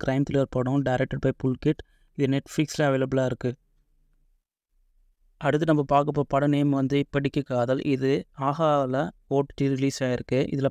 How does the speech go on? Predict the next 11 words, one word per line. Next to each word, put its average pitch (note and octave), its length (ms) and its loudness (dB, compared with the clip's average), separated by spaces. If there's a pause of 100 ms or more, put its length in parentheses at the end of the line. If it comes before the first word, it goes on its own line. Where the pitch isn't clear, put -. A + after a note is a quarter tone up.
பார்த்தீங்கன்னா, C#3+ 280 4
பரத், C3 260 2
ஜனனி C#3 280 2
ஐயர், C3+ 300 0
பகவதி C3+ 320 2
பெருமாள் C3+ 260 0
மற்றும் C3+ 260 0
பல B2+ 200 0
பேர் C3 220 -4
நடிச்சிருக்காங்க. A#2+ 560 -2 (680)
அடுத்தது D3 400 2